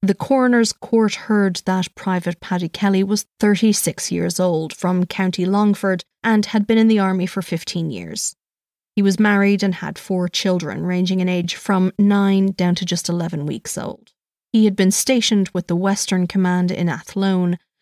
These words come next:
and at the time of his death he had just returned from a posting in the Lebanon. His brother Jim, also a private in the army,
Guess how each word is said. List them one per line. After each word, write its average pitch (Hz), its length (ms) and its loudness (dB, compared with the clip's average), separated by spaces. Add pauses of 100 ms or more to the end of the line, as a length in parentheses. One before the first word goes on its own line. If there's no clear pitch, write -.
(180)
and 214 340 4
at - 140 -6
the - 80 -4
time 208 320 2
of 180 100 0
his 170 180 2
death 190 360 0
he 202 140 0
had 180 180 -2
just 190 340 0
returned 170 460 -2
from 180 160 -2
a 180 80 -2
posting 170 540 -2
in 185 160 -2
the 180 80 0
Lebanon. 175 500 -2 (640)
His 180 160 0
brother 175 340 0
Jim, 190 480 2 (160)
also 202 400 2
a 180 60 0
private 180 420 0
in 180 80 2
the 180 100 2
army, 180 380 0